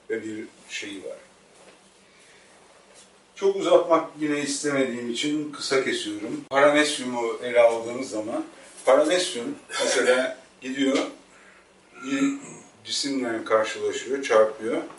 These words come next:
Bundan sonra geriye doğru çekiliyor.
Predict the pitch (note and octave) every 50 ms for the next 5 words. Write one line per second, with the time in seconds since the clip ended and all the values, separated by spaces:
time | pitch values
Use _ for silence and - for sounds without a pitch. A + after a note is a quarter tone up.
0 | - - - - - - A2+ A#2+ C#3 D3+ - - - C3 A2+ A2+ A2+ G#2 A2+ -
1 | - - - - - - - - _ _ - _ _ _ _ _ _ _ _ _
2 | _ - A2+ A2+ A#2 C3 D3 D3+ C3 B2 A#2 A2+ G#2+ - - - A2 A2 - -
3 | F#2+ F#2+ G2 G2 G#2 -